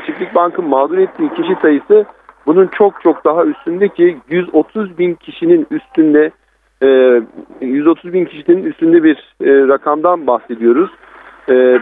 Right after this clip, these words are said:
bu kadar kişinin sisteme para yatırdığı ancak birçok insan da bu sisteme para yatır-, e, yatırması nedeniyle mağdur oldu fakat isminin duyulmasını istemiyor. İsminin ortaya çıkmasını, bu şekilde ortaya çıkmasını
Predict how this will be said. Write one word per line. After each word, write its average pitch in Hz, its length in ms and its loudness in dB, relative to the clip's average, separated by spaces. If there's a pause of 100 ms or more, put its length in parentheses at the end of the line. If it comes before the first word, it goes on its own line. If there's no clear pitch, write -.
(140)
bu 202 80 -2
kadar 175 280 2
kişinin 156 460 -4
sisteme 165 400 0
para 165 320 -2
yatırdığı 139 600 2
ancak 175 440 -4
birçok 226 280 -2
insan 196 380 -2
da 147 260 0
bu 165 80 -2
sisteme 180 400 0
para 185 240 2
yatır-, 147 380 0 (240)
e, 127 60 2
yatırması 143 720 2
nedeniyle 143 380 2
mağdur 139 320 0
oldu 135 240 0
fakat 185 280 -2 (380)
isminin 208 560 0
duyulmasını 135 600 2
istemiyor. 101 540 -2
İsminin 180 420 0
ortaya 180 360 2
çıkmasını, 127 560 -4 (380)
bu 208 80 2
şekilde 208 380 0
ortaya 156 360 2
çıkmasını 151 600 -2